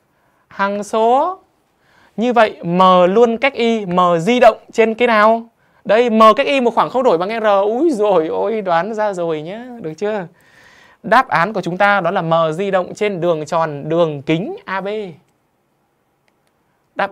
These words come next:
án B. Cả lớp có ra B không nhỉ? Sao lại D? Trời ơi. Đường kính A B, đứa nào bảo bán kính đây? Đường kính,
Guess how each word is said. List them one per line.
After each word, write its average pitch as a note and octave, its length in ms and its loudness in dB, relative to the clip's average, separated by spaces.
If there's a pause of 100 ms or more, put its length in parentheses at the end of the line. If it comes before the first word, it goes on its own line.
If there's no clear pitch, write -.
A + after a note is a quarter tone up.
án D3 340 -8 (320)
B. E3+ 60 -4 (920)
Cả F3 80 -2
lớp A#3 100 2
có - 100 0
ra A#3+ 140 4
B A3 80 2 (140)
không A#3+ 140 2
nhỉ? G3 80 2 (1080)
Sao F#3+ 200 -8
lại F#3 180 -6
D? - 20 -4 (320)
Trời B2+ 180 -12
ơi. D#3 160 -6 (840)
Đường G#3 420 6
kính G#3+ 240 6
A B3 180 4
B, A3+ 60 2
đứa A#3+ 380 8
nào G3 100 4
bảo C#3+ 120 2
bán C3+ 200 0
kính E3 180 -4
đây? G#3 180 0 (1800)
Đường G#3 420 4
kính, A#3 360 6